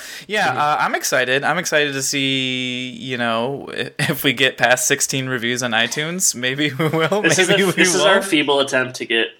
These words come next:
Speaker 2: like, seventeen
Speaker 1: <laughs>
Speaker 2: iTunes reviews. No, uh, yeah, I mean,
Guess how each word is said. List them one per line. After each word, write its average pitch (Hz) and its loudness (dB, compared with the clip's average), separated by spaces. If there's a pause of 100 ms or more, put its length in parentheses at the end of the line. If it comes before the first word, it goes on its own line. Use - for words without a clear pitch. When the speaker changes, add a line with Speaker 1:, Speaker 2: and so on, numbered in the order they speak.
(120)
Speaker 2:
like, 107 -8
seventeen 117 -2
Speaker 1:
<laughs> 127 -12
Speaker 2:
iTunes - -2
reviews. 104 -2
No, 165 2 (240)
uh, 160 2
yeah, 185 2
I 135 2
mean, 156 0